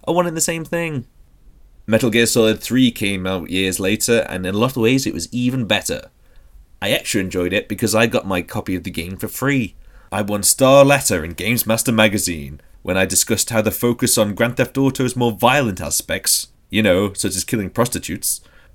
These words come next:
was a shame when the real joy of it came from the freedom the game offered. What a little nerd.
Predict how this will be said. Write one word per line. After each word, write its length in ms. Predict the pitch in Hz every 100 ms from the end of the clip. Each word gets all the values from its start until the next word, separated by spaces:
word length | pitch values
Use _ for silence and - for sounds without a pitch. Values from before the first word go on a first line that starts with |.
| -
was 160 | 113
a 60 | 127
shame 640 | 123 - 95 85 85 82 - - -
when 160 | - 101
the 100 | 98
real 240 | 101 127
joy 300 | 104 101 82
of 100 | 82
it 160 | 92 -
came 240 | 107 95
from 140 | 95 95
the 80 | 92
freedom 420 | - 123 117 107
the 80 | 82
game 320 | 90 101 95
offered. 400 | 85 - 76 - - _ - - _ _
What 440 | 104 160 - - -
a 400 | 107 92 82 82
little 760 | 98 151 151 156 156 156 156 -
nerd. 720 | 95 104 104 92 82 78 -